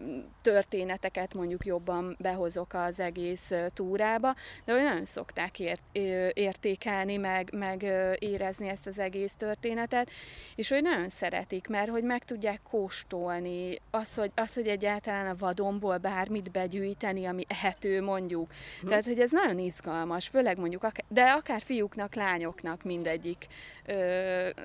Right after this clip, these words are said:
Speaker 1: korosztálynak is nagyon izgalmas téma tud lenni.
Speaker 2: Aha, és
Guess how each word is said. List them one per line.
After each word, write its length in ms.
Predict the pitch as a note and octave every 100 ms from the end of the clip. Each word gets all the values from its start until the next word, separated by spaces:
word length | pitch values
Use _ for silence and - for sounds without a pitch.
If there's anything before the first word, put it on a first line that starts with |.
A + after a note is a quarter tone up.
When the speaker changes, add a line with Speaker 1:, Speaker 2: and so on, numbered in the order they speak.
| F#2+ G2+ -
Speaker 1:
korosztálynak 800 | A3+ F#3+ F#3+ - F#3 F3+ F#3 F#3
is 260 | F#3+ F#3 -
nagyon 300 | G3 E3+ E3+
izgalmas 640 | E3+ - F3 E3 F#3 -
téma 280 | F3 E3+ F3
tud 220 | F3+ F3
lenni. 400 | F3 D#3+ - F#3+ - - -
Speaker 2:
Aha, 220 | E3+ G3
és 120 | G3+